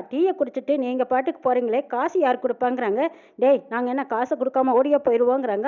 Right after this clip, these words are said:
"ஆமா, போறீங்களே, பாக்குறதுக்கு பெரிய இடத்து ஆளுக மாதிரி இருக்கீங்க, டீ குடிச்ச காசு கொடுக்கணும்னு தெரியாதாங்கிறாங்க. இந்தாடா எடுத்துக்கோ" அப்படின்னு சொல்லி திமிரா பணத்தை வீசிட்டு போறாங்க. அப்போ முதலாளி வந்து, "என்னப்பா, என்ன நடக்குதுங்கன்னு?" கேக்குறாங்க. "டீயை குடிச்சிட்டு பணத்தை கொடுக்காம போறாங்க, காசை கேட்டதுக்கு வீசிட்டு போறாங்கங்கிறாங்க." அவருக்கு பார்த்ததும் சந்தேகமா இருக்கு.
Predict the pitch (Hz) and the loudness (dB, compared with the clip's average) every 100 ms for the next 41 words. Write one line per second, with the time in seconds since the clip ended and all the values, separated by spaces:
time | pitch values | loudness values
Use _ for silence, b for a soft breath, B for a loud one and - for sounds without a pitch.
0 | 294 220 294 320 - 240 370 285 208 - | -2 -2 0 -2 0 0 0 0 -2 -4
1 | 208 262 330 330 294 269 330 320 294 269 | -6 -4 -4 -2 0 2 0 0 0 0
2 | 285 269 285 247 285 269 359 B B B | 0 -4 -4 -4 -2 -2 -2 B B B
3 | 269 359 339 294 247 269 269 262 262 330 | -2 0 0 0 0 0 0 -2 2 2
4 | 311 311 247 311 285 262 240 208 262 262 | 2 2 2 2 2 0 0 -2 -2 -2
5 | 269 262 208 254 - 247 214 214 247 240 | 0 0 0 -2 -2 -2 -2 0 -2 -2
6 | 233 226 240 254 277 262 220 220 240 240 | -4 -2 -4 -2 -2 -2 -6 -4 -4 -4
7 | 247 - 208 196 180 311 B B B 302 | -8 -6 -4 -4 -4 -6 B B B 0
8 | 302 262 349 403 339 277 294 247 311 277 | 0 2 0 2 2 0 0 0 0 0
9 | 285 269 339 359 302 277 277 277 277 269 | 0 0 0 0 -2 -2 2 2 2 2
10 | 254 233 190 240 339 B B 277 339 392 | 0 0 0 0 -2 B B 0 0 2
11 | 320 294 285 277 294 240 311 359 294 294 | -2 -2 2 2 2 -2 -2 -2 0 2
12 | 285 277 247 247 254 320 247 277 330 285 | 2 2 2 2 0 -2 0 -2 -2 -4
13 | 247 269 285 269 381 349 285 262 247 226 | -4 -6 -4 -2 -2 -2 0 0 0 0
14 | 247 247 208 208 285 - 220 233 226 208 | -2 -2 -2 -2 -2 -2 -4 -2 -4 -4
15 | 226 269 285 302 214 226 262 269 226 196 | -6 -2 -2 -2 -4 -4 -2 -2 -2 -4
16 | 247 311 | -2 -4